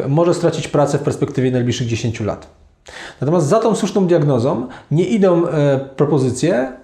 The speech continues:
które, e, mogłyby oznaczać realną zmianę i poprawę sytuacji polskich rolników. Przyjrzyjmy się teraz postulatom Agrounii. Po pierwsze,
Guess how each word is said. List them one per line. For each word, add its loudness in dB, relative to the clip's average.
które, 4
e, 2
mogłyby 4
oznaczać 2
realną 2
zmianę 2
i 0
poprawę 0
sytuacji -2
polskich -4
rolników. -6
Przyjrzyjmy 2
się 0
teraz 0
postulatom -2
Agrounii. -2
Po 0
pierwsze, 2